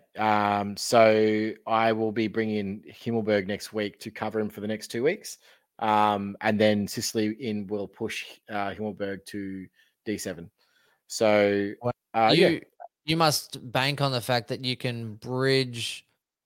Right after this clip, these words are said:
Speaker 1: The
Speaker 2: the
Speaker 1: points
Speaker 2: point
Speaker 1: gap.
Speaker 2: loss this
Speaker 1: Yep.
Speaker 2: week for having a loop-, a, a loophole player, a cover player, and then the fact that Sicily will average you more than whoever else you'll bring in anyway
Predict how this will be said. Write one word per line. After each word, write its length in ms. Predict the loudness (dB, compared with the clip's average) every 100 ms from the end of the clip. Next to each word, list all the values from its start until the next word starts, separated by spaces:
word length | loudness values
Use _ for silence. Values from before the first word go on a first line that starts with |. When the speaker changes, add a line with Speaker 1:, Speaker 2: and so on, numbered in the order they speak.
| _ _
Speaker 1:
The 100 | 0
Speaker 2:
the 60 | 2
Speaker 1:
points 200 | 2 2
Speaker 2:
point 100 | 2
Speaker 1:
gap. 160 | 0
Speaker 2:
loss 160 | -2 -2
this 240 | 0 0
Speaker 1:
Yep. 60 | 2
Speaker 2:
week 440 | 4 4 2 -6 _ _ _ _
for 560 | -8 2 4 6 4 4
having 280 | 2 2 2
a 100 | 2
loop-, 280 | 2 2 0 0
a, 260 | 4 4 4
a 140 | 0
loophole 460 | 2 2 4 6 6
player, 480 | 6 4 6 6 4
a 120 | 0
cover 380 | -4 -2 0 0
player, 640 | -4 0 2 4 4 2 -2 _ _ -6
and 140 | 0
then 100 | 0
the 60 | 0
fact 220 | 0 -2
that 120 | -2 -2
Sicily 480 | -2 -2 0 0
will 180 | 2 2
average 380 | 0 0 -2 -2
you 120 | -4
more 340 | 0 4 6 4
than 140 | 2
whoever 320 | 0 0 0 0
else 180 | -2
you'll 120 | -2 -2
bring 280 | -2 -2
in 140 | -2 -2
anyway 520 | 0 0 -2 -4 -8